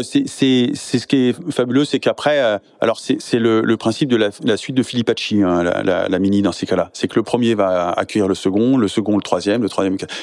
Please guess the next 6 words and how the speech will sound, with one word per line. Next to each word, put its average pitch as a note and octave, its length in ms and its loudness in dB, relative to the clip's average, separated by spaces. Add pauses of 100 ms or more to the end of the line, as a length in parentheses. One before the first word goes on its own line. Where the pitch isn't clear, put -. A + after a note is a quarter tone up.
(120)
et, G2+ 380 2
et - 40 2
jusqu'au - 300 0
dernier. A#2+ 320 0 (840)
Et, G#2+ 200 2
euh, F#2+ 300 0